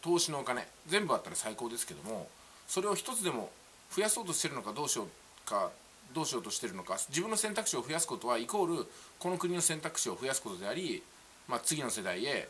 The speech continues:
報いることでもあり、前の世代への恩返しにもなるのかなと思うんで、お金を稼いで使う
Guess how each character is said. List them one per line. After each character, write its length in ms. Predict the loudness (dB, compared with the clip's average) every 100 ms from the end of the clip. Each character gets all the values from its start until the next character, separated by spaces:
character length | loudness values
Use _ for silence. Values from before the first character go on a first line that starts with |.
| -6
報 220 | -4 -4
い 40 |
る 60 | -4
こ 100 | -4
と 60 |
で 60 | -6
も 140 | -6
あ 40 | -4
り、 240 | -4 -6 -10 -20 -2
前 200 | 2 2
の 80 | 2
世 140 | 0
代 180 | 0 -2
へ 60 | -2
の 160 | -2
恩 100 | -2
返 160 | 0 0
し 100 | 0
に 60 |
も 60 | -4
な 80 | -6
る 60 |
の 60 | -8
か 160 | -8 -6
な 120 | -6
と 120 | -6
思 80 | -12 -12
う 20 | -6
ん 40 |
で、 260 | -4 -2 -4 -14 -18 -18 -18 -20 -20 -20 -20 -16
お 60 | -2
金 200 | 2 2
を 100 | 2
稼 320 | 4 6 6
い 40 | 4
で 60 |
使 240 | 2 2
う 120 | 2